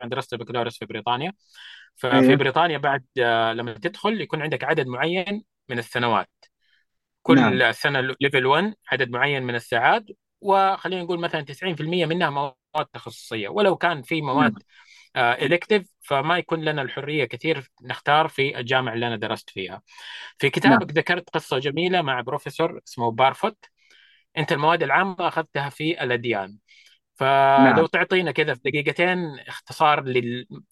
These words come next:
Speaker 1: الم-، المادة العامة هذه، تخصصك، آه،
Speaker 2: أوكي.
Speaker 1: هندسة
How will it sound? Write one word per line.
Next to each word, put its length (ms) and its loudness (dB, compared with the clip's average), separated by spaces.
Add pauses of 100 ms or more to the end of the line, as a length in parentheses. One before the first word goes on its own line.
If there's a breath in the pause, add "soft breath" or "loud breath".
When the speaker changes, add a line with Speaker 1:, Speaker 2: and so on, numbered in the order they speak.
Speaker 1:
الم-، 280 -4 (220)
المادة 400 0
العامة 380 0
هذه، 440 -2
تخصصك، 580 -4
آه، 240 2
Speaker 2:
أوكي. 140 0
Speaker 1:
هندسة 260 -8